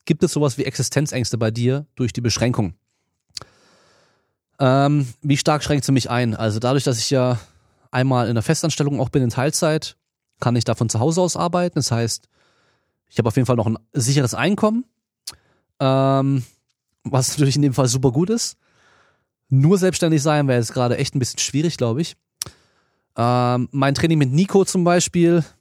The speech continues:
also mein Training vor Ort und auch mit den, ähm,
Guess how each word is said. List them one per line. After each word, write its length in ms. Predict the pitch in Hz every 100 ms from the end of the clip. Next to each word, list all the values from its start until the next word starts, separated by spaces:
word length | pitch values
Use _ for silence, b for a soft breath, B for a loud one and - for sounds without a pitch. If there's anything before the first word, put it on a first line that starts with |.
| -
also 200 | 123 123
mein 340 | 120 117 113
Training 300 | - 135 135
vor 240 | - 127 127
Ort 440 | 135 190 - - _ _ _ _ _
und 80 | -
auch 60 | 110
mit 160 | 113
den, 220 | 117 107 110
ähm, 680 | 117 104 101 101 98 98